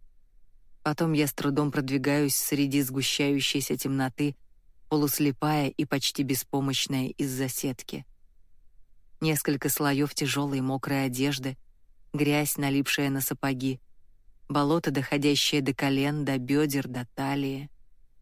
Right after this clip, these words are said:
Пот, стекающий на глаза, оглушающее жужжание москитов. Я никогда не была настолько вымотана. Мое тело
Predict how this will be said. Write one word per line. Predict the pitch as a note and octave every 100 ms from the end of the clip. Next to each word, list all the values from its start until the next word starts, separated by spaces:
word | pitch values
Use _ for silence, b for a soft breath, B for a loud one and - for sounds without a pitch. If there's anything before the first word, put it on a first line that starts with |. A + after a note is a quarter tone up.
| - - - - - -
Пот, | D#3 D#3 -
стекающий | - D3+ - C#3+ C3+ - D3
на | C#3
глаза, | C3+ C3+ C3 C3+ C3+ - - - - - -
оглушающее | C#3 C#3 C#3 - D#3+ D#3+ D3 - D#3
жужжание | C#3 D3 C3+ C#3 C#3 C#3
москитов. | C#3 C#3 - - C3 - C3+ - - - - - - - - - - - -
Я | D#3 D#3
никогда | D3+ D3 C#3+ C#3
не | D3 D3
была | C#3+ C#3+
настолько | C#3+ C#3+ E3 D3 D3+
вымотана. | C3+ C#3+ C3 - B2+ B2+ C3 - - - - - - -
Мое | D3 C#3+ C#3
тело | - D3+ C#3+